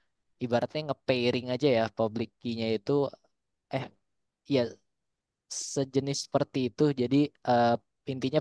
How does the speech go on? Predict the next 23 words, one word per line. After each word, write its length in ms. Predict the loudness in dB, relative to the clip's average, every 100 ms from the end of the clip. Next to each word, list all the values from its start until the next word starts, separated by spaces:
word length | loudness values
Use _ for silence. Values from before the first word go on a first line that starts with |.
| 0
perlu 180 | 0 0
ada 100 | 0 -4
yang 100 | -4
disinkronisasi 800 | -6 -8 -6 -2 -2 -4 -6 -8 -6 0
kayak, 260 | 2 2 -2 _ _ _ _ _ -2
eh, 160 | 2 2 0
kita 180 | -2 0 2
bayar 240 | 4 2 0 -4
QRIS 380 | -4 -2 -2 -2
lah 80 | -4 -4
ibaratnya 340 | -4 -4 -4 -8
gitu 120 | -4 -2 -2
ya. 40 | -2
Kayak 200 | -4 -4 -8 _ -10
nanti 220 | -4 2 4 2 _ -20 -16 -6
si, 80 | -2 0 2 2 2 0
intinya 300 | -2 -2 -2 -2
si 60 | -2 0 0 2 2 0 0
pasiennya 420 | 0 0 -2 0 0
itu 160 | 0 2 2 2
memberikan 600 | -4 -6 -6 -8 -4 -4 -4 -10 -12
akses 340 | -8 -6 -6 -6
kepada 380 | -8 -4 -2 0